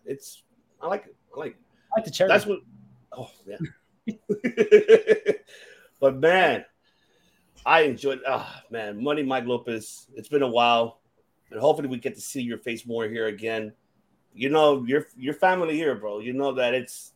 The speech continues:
Speaker 1: your, we, we, we always say a five man. I always say five. I don't say four. I say five because, hey, we're five. You know, Matt Callis ain't here, but, Matt, you know, he's here in spirit. So it's five of us.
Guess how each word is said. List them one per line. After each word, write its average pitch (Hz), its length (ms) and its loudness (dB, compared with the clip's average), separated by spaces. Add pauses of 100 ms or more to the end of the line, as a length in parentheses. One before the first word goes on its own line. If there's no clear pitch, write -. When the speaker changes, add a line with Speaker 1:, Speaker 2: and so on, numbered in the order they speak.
(100)
Speaker 1:
your, 127 500 0 (840)
we, 151 220 -2
we, 151 260 -10 (100)
we 185 120 0
always 254 260 10
say 262 120 4
a 220 60 8
five 233 360 6
man. 135 320 -2
I 196 80 6
always 285 260 6
say 233 180 2
five. 220 220 0
I 180 80 2
don't 254 140 4
say 247 240 -2
four. 233 220 4
I 196 120 2
say 208 220 -4
five 156 480 -2 (100)
because, 143 580 -10
hey, 175 320 -4 (180)
we're 165 100 -12
five. 185 460 2 (400)
You 175 80 -12
know, 190 120 -4
Matt 185 200 -4
Callis 190 260 -4
ain't 170 140 -10
here, 180 220 -6
but, 147 260 -4
Matt, 160 180 -8
you 143 80 -10
know, 123 280 -10 (600)
he's 165 180 -16
here 185 180 -2
in 156 60 -8
spirit. 139 520 -2
So 147 100 -4
it's 139 120 -6
five 190 200 4
of 139 120 -6
us. 123 380 -8